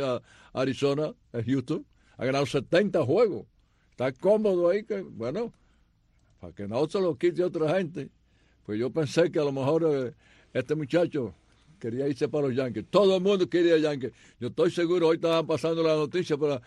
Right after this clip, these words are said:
entrevistar a Julito Martínez y todavía todos los peloteros de Boston mirando el estadio.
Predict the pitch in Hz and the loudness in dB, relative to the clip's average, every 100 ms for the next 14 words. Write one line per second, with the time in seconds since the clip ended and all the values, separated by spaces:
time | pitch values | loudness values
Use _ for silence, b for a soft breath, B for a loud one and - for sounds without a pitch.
0 | b b 135 143 135 160 165 139 156 165 | b b -2 -2 0 2 2 2 2 0
1 | 156 151 123 202 170 113 b 117 113 147 | 0 -2 0 0 0 -6 b -12 0 2
2 | 165 160 160 170 160 151 139 156 170 147 | 4 4 4 2 2 0 0 0 2 2
3 | 135 156 151 127 120 131 139 135 117 120 | 2 0 0 -6 -4 -4 -4 -4 -4 -4
4 | 113 101 | -6 -6